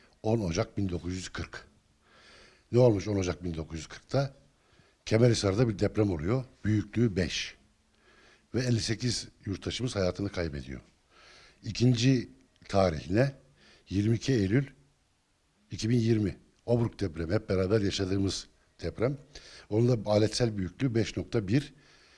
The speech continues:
Onda, e, şükürler olsun ki herhangi bir hayat kaybımız yok. Üçüncü tarih ne? Bu altı yedi Şubat Kahramanmaraş depremi. Ki bu deprem daha önceki yaşadığımız depremlerden daha şiddetli yaşandı Niğde'de.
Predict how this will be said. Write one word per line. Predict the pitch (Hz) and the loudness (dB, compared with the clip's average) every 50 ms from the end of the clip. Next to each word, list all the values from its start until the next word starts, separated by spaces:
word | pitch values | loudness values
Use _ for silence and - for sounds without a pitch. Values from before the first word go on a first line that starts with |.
| - - - _ _ _ | -20 -20 -20 _ _ _
Onda, | - 95 104 101 110 120 127 123 120 - 92 95 90 | -4 -2 0 2 4 4 4 2 0 -4 -6 -6 -4
e, | 87 90 87 85 85 87 87 - - - 50 50 50 50 50 50 - | -4 -2 -2 -2 -4 -6 -8 -10 -14 -16 -18 -18 -18 -18 -18 -16 -14
şükürler | - - 92 - 107 104 107 | -14 -12 -4 -2 0 0 2
olsun | 104 95 85 92 95 | 0 0 -2 -4 -4
ki | - - 123 | -2 0 2
herhangi | 107 101 104 98 92 90 | 2 2 2 0 -2 -2
bir | 92 - | -6 -4
hayat | - 87 92 101 104 - - - _ _ _ _ _ _ _ _ _ _ _ | -2 -2 -2 -2 -2 -4 -10 -20 _ _ _ _ _ _ _ _ _ _ _
kaybımız | - 87 85 80 85 104 135 131 101 | -4 -4 -2 -2 0 -2 -2 0 0
yok. | 107 92 71 - - - - _ _ _ _ _ _ _ _ _ - - - - - _ _ _ _ | -2 -2 -2 -4 -10 -18 -20 _ _ _ _ _ _ _ _ _ -20 -20 -20 -20 -20 _ _ _ _
Üçüncü | 107 104 - 117 131 127 143 139 - | -10 -4 0 0 2 2 2 0 4
tarih | - 110 95 92 90 80 69 - | 4 4 6 4 2 -2 -2 0
ne? | 104 131 147 143 143 | 2 2 2 2 -2
Bu | 117 120 117 - | -4 -4 0 2
altı | 107 104 98 - - 107 | 2 2 2 2 -2 0
yedi | 110 113 117 | 0 0 0
Şubat | - - 101 85 107 127 131 - - - _ _ _ _ | -2 -4 -2 -2 -2 -2 -2 -6 -14 -20 _ _ _ _
Kahramanmaraş | - 104 104 107 104 110 107 101 92 85 82 - - - | -2 0 0 0 0 0 -2 -2 -2 -4 -6 -8 -10 -12
depremi. | 73 73 - 82 85 113 147 143 - - - - - - - - - _ | -14 -10 -8 -6 -4 -4 -4 -6 -8 -14 -20 -20 -20 -20 -20 -20 -20 _
Ki | - - 101 | -10 -6 -6
bu | 104 90 87 | -6 2 4
deprem | 113 107 - - 107 113 135 160 147 - - - _ _ _ _ | 4 4 4 4 2 2 2 2 -2 -8 -14 -20 _ _ _ _
daha | - 101 107 120 | 2 4 6 6
önceki | 123 113 113 104 98 101 | 4 2 0 -2 -2 -4
yaşadığımız | 90 87 95 87 95 90 92 87 - | -4 -4 -4 -4 -4 -4 -4 -4 -4
depremlerden | 98 92 - - 98 104 101 98 98 92 92 113 143 139 110 92 | -4 -4 -2 0 0 0 2 0 0 -2 0 0 0 0 2 2
daha | 101 92 95 113 139 147 139 - - - - - _ _ _ _ - | 4 4 6 6 6 4 2 -4 -12 -20 -20 -20 _ _ _ _ -12
şiddetli | - - - 95 90 92 110 107 - - 123 127 | -8 -6 -6 -6 0 0 0 0 0 0 2 2
yaşandı | 117 101 - - 90 87 82 80 80 80 | 4 4 2 0 -2 -4 -4 -4 -6 -6
Niğde'de. | 80 80 76 76 73 73 73 | -4 -6 -6 -8 -10 -10 -12